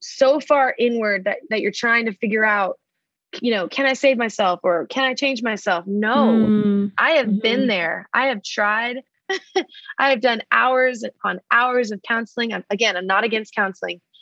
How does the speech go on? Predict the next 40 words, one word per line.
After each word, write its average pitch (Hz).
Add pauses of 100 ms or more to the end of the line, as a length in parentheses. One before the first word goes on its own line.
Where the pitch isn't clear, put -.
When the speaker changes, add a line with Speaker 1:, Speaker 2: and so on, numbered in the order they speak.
(160)
Speaker 1:
Uh, 190
I 196
think 208
it's 196
a 190 (220)
great 226
tool. 185 (480)
But 247
if 220
you, 226
if 226
you're 220 (100)
just 285
spiritually 233
cutting 277
yourself, 320
I 254
know 233
that's -
really 240
Speaker 2:
Yeah. 226
Speaker 1:
graphic, 226
but 220
it's -
true. 302 (560)
Speaker 2:
Yeah. 214
Speaker 1:
Like, 214
that's 302
not 320
what 311
God 277
has 311
for -
you. 190
God 302
wants 311
you 294
to 214
Speaker 2:
Mm-hmm. 220
Speaker 1:
be 240